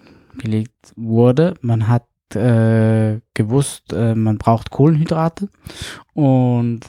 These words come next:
man wusste, in Spaghetti sind Kohlenhydrate und deshalb gab's immer Spaghetti. <laughs> Das war so ein bisschen der Stand. Ähm, genau, da hätte man auch, wäre man nie drauf gekommen, irgendwie, äh, über Ernährung noch mehr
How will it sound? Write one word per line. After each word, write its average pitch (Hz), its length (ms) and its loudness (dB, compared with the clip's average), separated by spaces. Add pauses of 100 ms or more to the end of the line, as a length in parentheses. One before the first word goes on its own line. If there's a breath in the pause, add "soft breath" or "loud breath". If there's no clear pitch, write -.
(140)
man 117 360 -2
wusste, 131 340 0
in 104 180 0
Spaghetti 123 520 -2
sind 156 280 -2
Kohlenhydrate 165 840 2
und 127 200 -10
deshalb 127 380 0
gab's 120 280 -2
immer 113 240 0
Spaghetti. - 540 -4
<laughs> - 40 -4 (760 loud breath)
Das 151 280 0
war 139 200 2
so 139 100 0
ein 127 40 -4
bisschen 135 280 -2
der 127 120 0
Stand. 156 480 2 (540 loud breath)
Ähm, 139 1000 2
genau, 117 360 0
da 117 180 0
hätte 127 280 0
man 120 180 2
auch, 113 220 -4 (200)
wäre 120 160 0
man 120 140 4
nie 139 160 4
drauf 127 300 0
gekommen, 135 440 0
irgendwie, 123 640 2
äh, 107 680 -2
über 110 240 0
Ernährung 113 440 2
noch 110 180 -2
mehr 120 420 4